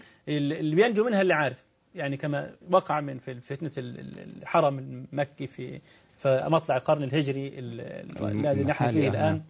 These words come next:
Speaker 2: مم.
Speaker 1: لما ظهر هذا الجهيمان واجتمع حوله بعض المفتونين عند ال-، عند ال-، في ال-، في عند، عند الكعبة و-، ونادى على نفسه بأنه المهدي
Speaker 2: نعم.
Speaker 1: المنتظر و-، وطبعًا للأسف كثير ممن كان يظن بهم عن الفتن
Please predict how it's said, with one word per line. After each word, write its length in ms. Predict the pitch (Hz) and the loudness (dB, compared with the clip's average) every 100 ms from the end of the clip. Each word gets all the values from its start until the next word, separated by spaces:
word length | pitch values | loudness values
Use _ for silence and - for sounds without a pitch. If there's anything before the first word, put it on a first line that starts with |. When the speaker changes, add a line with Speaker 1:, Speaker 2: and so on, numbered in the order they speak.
| _ | _
Speaker 2:
مم. 160 | 101 101 - _ - 147 | -8 -8 -10 _ -10 -2
Speaker 1:
لما 160 | 147 | 4
ظهر 240 | 170 165 165 | 6 6 4
هذا 120 | 147 | 2
الجهيمان 540 | 131 127 131 151 160 156 - - - - _ | 0 -2 0 2 0 -4 -20 -20 -20 -20 _
واجتمع 1600 | 131 156 175 170 165 165 160 160 165 165 160 190 175 143 147 147 135 | 4 6 8 8 4 2 2 0 -2 -4 -2 2 4 6 6 4 2
حوله 360 | 139 156 160 | 2 4 4
بعض 240 | 147 143 143 | 6 4 4
المفتونين 920 | 135 135 131 131 135 135 - 143 156 | 0 -4 -4 -2 -2 -2 -2 2 2
عند 180 | 139 135 | 2 0
ال-، 500 | 131 127 127 131 127 | -4 -4 -6 -6 -6
عند 160 | 139 135 | -6 -6
ال-، 360 | 127 127 127 | -6 -6 -8
في 100 | 131 | -6
ال-، 120 | 127 131 | -8 -6
في 100 | 127 | -6
عند، 140 | 127 | -4
عند 160 | 131 131 | -4 -4
الكعبة 560 | 120 - 165 139 151 | -4 4 4 4 2
و-، 160 | 151 147 - - - | -2 -4 -14 -8 4
ونادى 260 | 180 170 | 6 8
على 140 | 156 156 | 6 4
نفسه 340 | 175 - 147 | 0 -2 -2
بأنه 380 | 147 147 160 151 | 0 2 0 0
المهدي 300 | 147 151 110 | 2 2 2
Speaker 2:
نعم. 100 | - | 0
Speaker 1:
المنتظر 420 | 131 165 160 160 | 4 6 6 4
و-، 320 | 151 156 151 151 - - _ | 2 -2 -4 -10 -18 -20 _
وطبعًا 340 | 139 185 190 180 | 2 4 6 4
للأسف 420 | 180 220 202 185 | 2 2 0 0
كثير 300 | 170 226 214 | 0 0 0
ممن 280 | 190 185 170 | 2 0 0
كان 200 | 208 202 | 2 2
يظن 340 | 165 190 185 | 4 4 4
بهم 220 | 185 165 | 4 4
عن 140 | 156 147 | 2 -2
الفتن 760 | 135 131 135 135 180 180 180 | -4 -4 -4 0 0 4 2